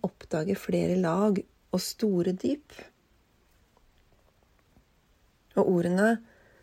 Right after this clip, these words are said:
snirkler seg sammen og peker mot hvordan vi henger sammen med Gud og med hverandre.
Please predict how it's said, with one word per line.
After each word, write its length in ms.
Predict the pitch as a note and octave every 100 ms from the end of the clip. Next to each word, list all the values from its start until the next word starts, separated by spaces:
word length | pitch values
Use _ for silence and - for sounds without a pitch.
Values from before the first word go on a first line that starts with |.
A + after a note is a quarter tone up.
| _ _ _
snirkler 840 | - - B3+ B3 F#3 - - - F3
seg 460 | G3 G3+ G3+ G#3 G3
sammen 580 | - G3 F3+ F#3+ A#3+ B3 - G3+
og 80 | -
peker 640 | - A3 F#3+ - - F3+ F3+
mot 400 | G3 A#3 - - - _ _ _ _ _ _ F#3
hvordan 300 | F#3 G#3 G#3
vi 320 | F3+ F#3 G#3 G3+
henger 340 | F#3 E3+ G3
sammen 400 | - F#3 E3 E3+
med 160 | F3+ F3
Gud 400 | G#3 C#4 D4+ - _ _ _ _ _ _
og 80 | F#3+
med 240 | F#3 F3+
hverandre. 560 | F#3+ G#3 G#3 F#3+ -